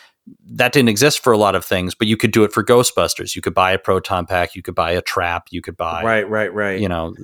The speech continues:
Speaker 1: the different toys. So I had friends that had those and was insanely jealous. Um, and then I really got into it more, like,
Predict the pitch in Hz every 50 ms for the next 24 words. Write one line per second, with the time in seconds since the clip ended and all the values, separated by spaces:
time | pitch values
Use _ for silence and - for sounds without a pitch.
0 | - - - 101 92 95 95 - - 92 90 - - 139 143 127 110 - 120 120
1 | 120 120 127 107 - 135 123 117 107 - 107 95 110 123 120 117 113 104 101 95
2 | 87 104 98 92 - 95 90 - - 101 101 98 95 87 85 - 87 87 85 85
3 | 85 - - - - _ _ - - - _ _ _ - 98 101 104 107 104 104
4 | 104 101 - - 113 120 131 135 135 123 113 113 123 143 151 160 151 151 135 131
5 | 135 131 139 143 120 104 95 107 101 98 104 117 127 131 113 101 95 92 - -
6 | - - _